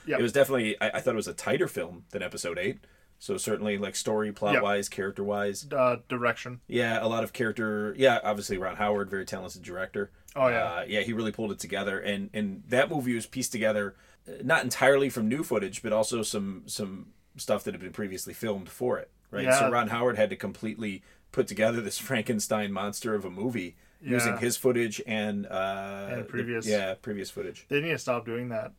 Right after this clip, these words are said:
Speaker 2: Mm-hmm.
Speaker 1: uh, because they are sending the wrong message. They're, the, it's, it's, um, it's a very weak vision when you're constantly changing,
Speaker 2: Yeah.
Speaker 1: uh, directors. And, um, for a company like Disney, like, I get it, you wanna protect your I P.
Speaker 2: Mm-hmm.
Speaker 1: Like,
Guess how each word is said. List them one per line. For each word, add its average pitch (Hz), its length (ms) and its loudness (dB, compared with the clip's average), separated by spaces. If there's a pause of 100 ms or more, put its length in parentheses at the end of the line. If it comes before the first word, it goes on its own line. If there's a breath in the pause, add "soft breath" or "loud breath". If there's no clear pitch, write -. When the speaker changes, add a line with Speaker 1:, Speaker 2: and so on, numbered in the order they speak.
(120)
Speaker 2:
Mm-hmm. 117 420 0
Speaker 1:
uh, - 40 -4
because 113 640 -2
they 113 100 -4
are 117 100 2
sending 123 300 -4
the 113 80 -6
wrong 107 340 0
message. 104 440 -8
They're, 117 220 -2
the, 120 260 -4 (100)
it's, 135 260 -8
it's, - 360 -8
um, 131 420 -2
it's 143 160 -6
a 131 60 -4
very 147 280 0
weak 131 560 -4
vision 117 640 -2 (220)
when 117 180 -4
you're 107 120 -6
constantly 117 440 -4
changing, 107 640 -10
Speaker 2:
Yeah. 107 260 0
Speaker 1:
uh, 110 200 -2
directors. 107 680 -6
And, 113 400 -6 (560 soft breath)
um, 110 500 -6
for - 120 -12
a 127 40 -6
company 208 240 -6
like 117 200 -8
Disney, 117 560 -6
like, 127 100 0
I 127 60 0
get 139 240 2
it, 123 80 -2
you 117 120 -4
wanna 120 140 -2
protect 117 500 -6 (200)
your 110 600 -4
I 127 160 0
P. - 320 -12
Speaker 2:
Mm-hmm. 135 240 0 (120)
Speaker 1:
Like, 127 280 -8